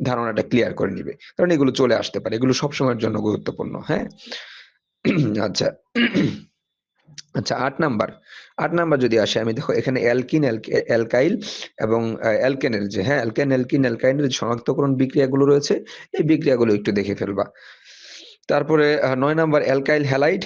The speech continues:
আর অ্যামাইড এবং ফেনল, এখানের এই বিক্রিয়াগুলো একটু গুরুত্বের সাথে দেখলেই, আহ, মোটামুটি হয়ে যাবে। এর মধ্যে কি কি বিক্রিয়া রয়েছে তোমরা এসএসসি যেগুলো গুরুত্ব দিয়ে পড়েছো, যেমন ফ্রিডেল ক্রাফট রয়েছে, তাই না?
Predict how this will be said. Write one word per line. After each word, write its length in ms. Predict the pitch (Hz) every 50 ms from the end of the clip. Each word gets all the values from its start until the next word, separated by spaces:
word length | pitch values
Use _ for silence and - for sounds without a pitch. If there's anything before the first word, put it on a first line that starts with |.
| - - -
আর 120 | 123 127 127 - -
অ্যামাইড 480 | 80 135 127 127 135 151 170 160 - -
এবং 180 | 123 120 120 110
ফেনল, 360 | - - 135 117 104 - - -
এখানের 440 | - 117 - - 120 113 104 104 104
এই 240 | - 110 110 113 104 101 - -
বিক্রিয়াগুলো 720 | 120 110 117 107 - - 110 104 104 107 113 - - - - - - _ _ _
একটু 300 | - - - - 247 262
গুরুত্বের 380 | - 123 117 117 110 101 123 117
সাথে 200 | - 110 117 107
দেখলেই, 520 | 113 113 107 - 151 131 117 139 208 - - - _ _ _
আহ, 140 | 113 110 107
মোটামুটি 440 | 107 113 123 127 120 120 117 110 110
হয়ে 180 | 120 107 101
যাবে। 180 | 101 101 95 101
এর 100 | 110 120
মধ্যে 240 | 131 127 139 139 139
কি 160 | - - 135
কি 120 | 135 139
বিক্রিয়া 320 | 127 123 117 - - 120 117
রয়েছে 380 | 113 113 113 - - 131 127 131 - _ _ _ -
তোমরা 540 | - 113 113 110 110 110 110 - - 113 113
এসএসসি 380 | 110 - 123 - - 120 113 107
যেগুলো 260 | 110 107 107 107 107
গুরুত্ব 300 | 104 110 107 104 104 113
দিয়ে 160 | 107 110 107
পড়েছো, 300 | 101 107 107 104 101 -
যেমন 160 | 107 104 107
ফ্রিডেল 320 | - - 123 110 110 110 110
ক্রাফট 260 | - 110 104 - -
রয়েছে, 300 | 104 107 107 107 - 110
তাই 140 | 101 120 139
না? 160 | 156 139